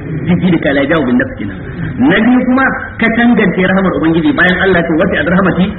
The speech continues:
kulla shay." Sai ka ce, "A'a banda nan ba za ka karaso nan ba." To ka ga rashin ladabi da Ubangiji kenan ta bangarori guda biyu duka.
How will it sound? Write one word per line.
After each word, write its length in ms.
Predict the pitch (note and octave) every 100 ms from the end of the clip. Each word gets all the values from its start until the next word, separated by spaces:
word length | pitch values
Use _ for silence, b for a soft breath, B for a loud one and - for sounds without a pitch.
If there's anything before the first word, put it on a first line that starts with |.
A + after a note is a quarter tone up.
| -
kulla 320 | - F3 E3
shay." 180 | D3 D3+ -
Sai 180 | F3+
ka 100 | G3
ce, 100 | F#3+ F3+
"A'a 200 | F#3 E3+
banda 240 | F#3 F3
nan 120 | D#3
ba 80 | C#3+
za 80 | E3+
ka 100 | E3+
karaso 260 | C3+ C3+ C#3
nan 100 | B2
ba." 120 | - A2+ - - C#3+ D3 - - - - - - - - - - - - - - - - - - - - - - - - - - - -
To 160 | -
ka 120 | C#3
ga 100 | F#3
rashin 220 | G#3 - F#3+
ladabi 260 | E3+ D3
da 80 | D3
Ubangiji 340 | B2+ C3+ C3+
kenan 220 | A2 A2+ -
ta 80 |
bangarori 360 | E3+ E3 E3+ E3+
guda 200 | B2+ A2+
biyu 160 | A2+ A2+
duka. 180 | -